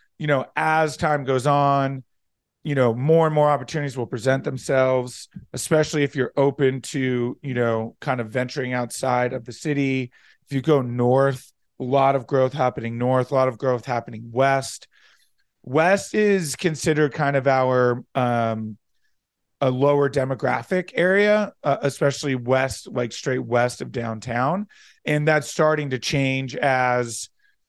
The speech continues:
you know, the city is pushing really, really hard to get, you know, more developers to develop out there and build more A class and,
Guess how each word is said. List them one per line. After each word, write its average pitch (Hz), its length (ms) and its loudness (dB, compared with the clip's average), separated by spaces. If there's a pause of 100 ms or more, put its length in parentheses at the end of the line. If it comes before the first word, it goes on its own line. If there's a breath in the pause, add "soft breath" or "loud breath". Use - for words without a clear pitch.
you 139 120 -2
know, 135 100 6
the 131 100 2
city 143 360 2
is 127 100 0
pushing 139 400 -2
really, 127 240 4
really 123 240 0
hard 131 600 2 (400)
to 143 200 0
get, 135 520 0 (1900)
you 160 80 -2
know, 139 180 2
more 143 440 4
developers 139 880 0
to 120 380 0
develop 147 560 0
out 143 220 4
there 135 320 4
and 120 260 -2
build 135 300 2
more 123 220 -2
A 139 200 2
class 131 560 0
and, 117 260 -6